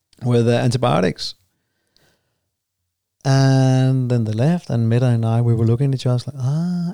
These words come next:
antibiotics." So just, uh, ruining the whole, uh, bacteria system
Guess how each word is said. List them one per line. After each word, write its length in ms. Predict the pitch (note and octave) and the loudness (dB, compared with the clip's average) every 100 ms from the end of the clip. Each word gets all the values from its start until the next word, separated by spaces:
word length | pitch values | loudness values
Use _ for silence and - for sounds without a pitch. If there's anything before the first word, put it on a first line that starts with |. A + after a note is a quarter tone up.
| - C3 | -6 -4
antibiotics." 1300 | C3+ C3+ D#3 - B2+ B2 B2+ C3+ C3+ C3+ - - - | -4 -6 -10 -6 -4 -2 -2 -2 -2 -2 -6 -12 -8
So 180 | - B2+ | -2 -2
just, 340 | C#3 C3+ - D3 | 0 -2 0 2
uh, 600 | C3 B2 B2 A#2+ A#2+ A#2+ | 2 4 2 2 4 4
ruining 460 | A#2+ C3+ D3 C#3+ | 4 4 4 4
the 100 | C3+ B2 | 4 4
whole, 340 | C3+ C#3 D3 | 4 4 4
uh, 720 | C3+ B2+ B2 B2 A#2+ A#2+ A#2+ | 4 4 4 2 2 2 2
bacteria 500 | A#2+ B2 - C#3+ D3 | 0 -2 2 2 4
system 400 | C#3 C#3+ D3 | 2 0 0